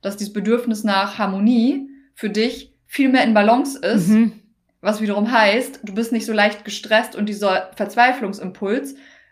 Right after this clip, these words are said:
Speaker 1: kommt weniger schnell und leicht hoch, auch wenn Druck oder Stress von außen kommt.
Speaker 2: Ja, total spannend. Ja, also das ist, glaub ich, auch genau das, was ich erlebe in meinen Coachings, gerade das Beispiel, was du auch gerade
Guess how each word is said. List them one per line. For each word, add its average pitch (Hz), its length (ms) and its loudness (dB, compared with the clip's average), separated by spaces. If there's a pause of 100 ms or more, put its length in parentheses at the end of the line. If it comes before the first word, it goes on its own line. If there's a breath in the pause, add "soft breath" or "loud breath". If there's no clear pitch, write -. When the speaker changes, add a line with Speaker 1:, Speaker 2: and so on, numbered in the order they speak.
(100)
Speaker 1:
kommt 214 340 0
weniger 208 580 2
schnell 208 560 -2 (100)
und 190 120 -8
leicht 196 400 0
hoch, 262 400 -2
auch 208 240 2
wenn 202 160 0
Druck 214 240 -4
oder 196 120 -2
Stress 196 300 -8
von - 120 -8
außen 180 260 -4
kommt. - 320 -6 (240)
Speaker 2:
Ja, 175 120 -12
total 196 380 0
spannend. 196 540 0
Ja, 226 160 4
also 190 240 0
das 190 180 -8
ist, - 220 -10
glaub 202 180 0
ich, 214 140 -4
auch 196 100 -8
genau 208 240 2
das, 214 140 -6
was 196 180 -6
ich - 220 -6
erlebe 196 340 -2
in 196 80 -6
meinen 190 240 -4
Coachings, 202 720 -8
gerade 190 280 -2
das 190 160 -8
Beispiel, 180 380 -6
was 185 140 -4
du 202 160 -6
auch 185 120 -6
gerade 185 460 -4